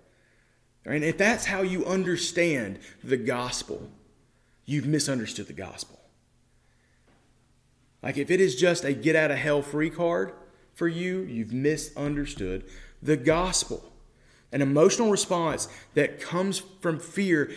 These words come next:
is not what Jesus, that, that's not living an abundant life. Jesus said he came so that people could have life and have it abundantly. And living in fear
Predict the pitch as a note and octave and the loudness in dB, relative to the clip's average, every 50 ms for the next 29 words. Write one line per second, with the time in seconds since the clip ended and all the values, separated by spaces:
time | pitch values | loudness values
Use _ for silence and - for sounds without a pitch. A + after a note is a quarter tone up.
0 | - - - D#3+ E3+ C#3 D3+ D#3 D#3 D#3+ E3 F#3+ A3 - E3 F3+ E3 D3+ C3+ C3+ | -12 -4 -2 0 0 0 0 0 0 0 -2 -2 -4 -4 -4 -4 -4 -4 -4 -2
1 | F3 G3 G3 E3+ D3 D#3+ D3 - - - - - - - _ - - F3 - - | -2 -2 -2 0 -2 -2 -2 -4 -6 -8 -12 -20 -20 -20 _ -6 -4 -4 -4 -4
2 | - D3+ C#3 G3+ G#3 A#3+ A#3 - B3 A#3 G#3+ F#3 F3 F#3+ G3 G3 G3 F#3+ F#3 F3+ | -6 -4 -2 0 0 0 0 0 0 0 0 2 6 6 8 8 6 4 2 0
3 | F3 D#3 D#3 E3+ E3+ E3 D#3 C3 C3+ C#3+ C#3+ C#3 A#2 - - - - - - _ | 0 2 2 2 2 2 0 0 -2 -2 -4 -4 -6 -8 -10 -14 -16 -18 -20 _
4 | _ _ _ _ _ _ _ _ _ _ _ _ _ _ _ _ - C3 D#3 A3+ | _ _ _ _ _ _ _ _ _ _ _ _ _ _ _ _ -4 2 4 4
5 | B3+ B3+ A#3 F#3+ - E3+ D3 E3+ G#3 F#3+ - F3+ G3 G3 F#3 - F3+ E3+ - - | 4 4 4 2 2 2 2 0 0 0 0 0 0 0 0 0 0 0 0 0
6 | E3+ F3+ D3+ D3+ D3 - D3+ C3 B2 C3 B2 A2 B2+ D3 D#3+ E3 D#3+ C#3+ B2+ - | -2 -6 -4 -4 -4 -4 -4 -4 -4 -4 -6 -4 -2 0 2 2 2 0 -2 -4
7 | - - - - - - A#2+ C3+ C#3 D3 C#3 B2+ B2 G#2+ F2 F2+ - - C3+ C3+ | -10 -16 -20 -18 -12 -8 -6 -2 -2 -2 -2 -2 -2 -6 -6 -8 -6 -4 -2 0
8 | D3 D#3+ C#3+ C#3+ C3+ A2+ A#2 G#2+ G2 F#2+ - - - - - - B2 C#3 C#3 C3+ | 0 0 0 0 -2 -2 -2 -4 -4 -6 -8 -12 -20 -16 -8 -4 -4 -2 0 2
9 | C3+ E3 F#3+ G3+ A3+ G#3+ F#3+ D#3+ C#3 B2+ - - - - E3+ F3+ F3+ C#3+ F#2+ - | 4 6 6 6 6 4 2 2 2 0 -4 -6 -2 -2 0 2 2 2 0 0
10 | - - - | -4 -10 -16